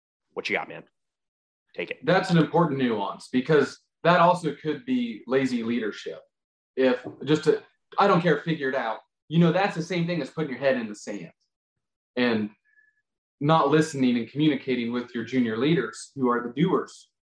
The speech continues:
Speaker 2: that are supposed to be telling you what they think the way it should go, because they are the ones who have the skin in the game the most. Um, and you wanna really listen to their advice. Uh, there's no way around that. So I agree. It's,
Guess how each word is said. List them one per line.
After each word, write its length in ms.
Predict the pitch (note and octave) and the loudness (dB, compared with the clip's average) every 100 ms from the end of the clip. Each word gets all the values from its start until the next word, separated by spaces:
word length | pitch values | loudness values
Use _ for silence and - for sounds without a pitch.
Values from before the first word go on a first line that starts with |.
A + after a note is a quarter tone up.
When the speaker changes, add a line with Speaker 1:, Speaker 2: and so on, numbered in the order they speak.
| _ _ _ _ - | _ _ _ _ -2
Speaker 2:
that 140 | B2 | 0
are 100 | A#2+ | 0
supposed 360 | A#2+ - D3+ C#3 | -4 0 2 2
to 60 | |
be 100 | C3+ | 0
telling 380 | B2+ D#3 E3+ D3 | -4 -2 0 0
you 320 | B2+ A#2+ A#2 - _ _ _ _ - | -4 -6 -8 -14 _ _ _ _ -2
what 200 | C3 C3 | -2 2
they 160 | D3 | 0
think 280 | D3 A2+ D#2+ _ _ _ _ _ _ _ | 0 -6 -14 _ _ _ _ _ _ _
the 100 | B2 | -6
way 160 | A#2 A2+ | 0 0
it 60 | - | -2
should 180 | A2 | -6
go, 160 | G#2+ G2 | -4 -2
because 340 | A2 A2 B2 | -4 -2 0
they 140 | A#2 C3 | 2 4
are 80 | C3 | 4
the 60 | |
ones 280 | B2+ B2+ B2+ | 4 2 0
who 100 | C3 | 0
have 140 | A#2+ | 0
the 60 | A#2 | -2
skin 240 | - C#3 | -4 -2
in 80 | C3 | -2
the 80 | A#2+ | -2
game 200 | A2+ A2+ | -2 -2
the 60 | G#2 | -2
most. 540 | G#2+ A2 - - _ _ _ _ _ _ - | -4 -6 -8 -20 _ _ _ _ _ _ -4
Um, 280 | A2+ G#2+ A2 | 0 2 2
and 120 | A#2 | 2
you 80 | B2 | 4
wanna 200 | D3+ C3 | 4 6
really 200 | C#3 B2+ | 6 6
listen 360 | C#3+ D3+ A#2+ | 4 2 -4
to 140 | A2 A2+ | -6 -2
their 220 | G#2+ G#2 | 0 0
advice. 640 | G#2 A#2+ A#2 - - - _ _ _ _ _ _ _ | 2 2 2 -4 -18 -20 _ _ _ _ _ _ _
Uh, 320 | G#2 G2+ F#2+ - - _ _ _ _ _ _ _ _ _ _ _ _ - | -6 -6 -6 -12 -20 _ _ _ _ _ _ _ _ _ _ _ _ 0
there's 140 | C3 | 2
no 120 | C#3 | 4
way 140 | B2+ A#2+ | 6 6
around 340 | A2 A#2 B2 | 4 2 0
that. 280 | G#2+ G2+ - | -2 -8 -8
So 160 | C3 A#2 | 0 2
I 100 | C3 | 2
agree. 400 | A2+ A2+ G#2+ - | 2 -2 -4 -2
It's, 200 | D3 D3 | -2 -2